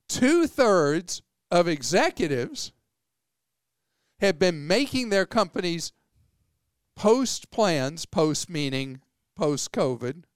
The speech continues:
whenever that is, without any input at all from their employees.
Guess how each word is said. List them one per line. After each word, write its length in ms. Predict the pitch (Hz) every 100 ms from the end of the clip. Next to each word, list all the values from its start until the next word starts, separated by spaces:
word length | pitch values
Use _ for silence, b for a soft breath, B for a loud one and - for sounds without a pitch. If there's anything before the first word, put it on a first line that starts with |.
| _
whenever 400 | 139 131 117 117
that 280 | 113 113 -
is, 380 | 123 101 127 - _ _ _ _ _ _ _
without 440 | - 165 170 165 - -
any 480 | 208 269 320 339 -
input 520 | 208 196 - 233 208
at 180 | 170 175 -
all 680 | 170 196 165 139 170 - _ _ _
from 180 | 226 180
their 220 | 170 170
employees. 840 | 151 - 180 151 139 113 - -